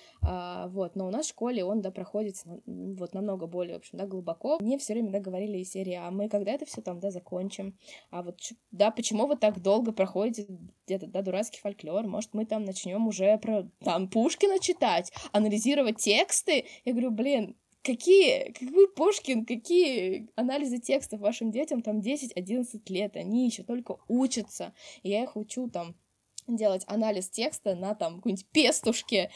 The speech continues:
или там, да, пословице. То есть вы че, хотите сразу, чтобы они стали у вас филологами? Как это получится?»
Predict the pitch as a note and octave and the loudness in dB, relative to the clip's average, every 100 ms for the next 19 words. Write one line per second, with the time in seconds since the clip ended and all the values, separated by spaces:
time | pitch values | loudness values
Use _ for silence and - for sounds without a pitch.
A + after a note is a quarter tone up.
0 | - - G3 G#3+ G3+ F#3+ A3+ C#4 A3+ - | -16 -4 0 0 0 0 0 0 -2 -2
1 | B3+ A#3+ G3+ D3+ - - - _ - F#3+ | 0 0 0 -6 -8 -10 -12 _ -4 -4
2 | G#3+ - F3+ F#3+ A3 C#4 - F#3 A#3 A3 | -4 -6 -8 -4 -2 0 0 -2 -4 -6
3 | - G3+ B3+ G#3+ - F#3+ F#3+ - A#3 G#3 | -2 2 2 0 -6 -6 -6 -4 -4 -2
4 | G#3+ A3 - G#3+ C4+ D4+ G#3 F#3+ A#3+ G#3+ | -4 -4 -6 -4 -2 -2 -4 -6 -4 -4
5 | - E3+ - F#3 G#3 F#3 - - | -6 -12 -8 -4 -4 -6 -12 -16